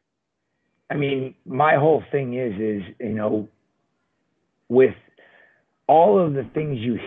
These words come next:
hear and nobody has answers for when they have an issue in their system, I want answers because, you know, blowing it off isn't good enough for me. Um,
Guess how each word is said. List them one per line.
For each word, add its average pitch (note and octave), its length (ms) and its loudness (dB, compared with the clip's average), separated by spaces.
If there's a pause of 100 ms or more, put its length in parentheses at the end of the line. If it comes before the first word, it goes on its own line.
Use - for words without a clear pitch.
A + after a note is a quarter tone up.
(180)
hear A#2+ 540 2 (360)
and A2 260 -4
nobody C3+ 360 4
has A2+ 240 0
answers G#2+ 460 -6 (180)
for F#2 420 -2 (300)
when A2 200 -4
they A2+ 120 0
have G#2+ 280 2
an G#2+ 120 -4
issue A#2+ 420 -2
in G#2+ 100 -4
their E2+ 160 -6 (120)
system, D2 500 -6 (960)
I D#3 140 4
want C3 220 2
answers B2+ 460 -6 (200)
because, A2+ 360 0 (920)
you A#2+ 80 -4
know, A#2 280 -2 (100)
blowing D#3 440 4
it C3 80 -2
off D3 300 4
isn't B2 300 -10
good F3 140 2
enough B2+ 320 -8
for D2+ 100 -16
me. C#2+ 320 -20 (220)
Um, A2+ 460 -6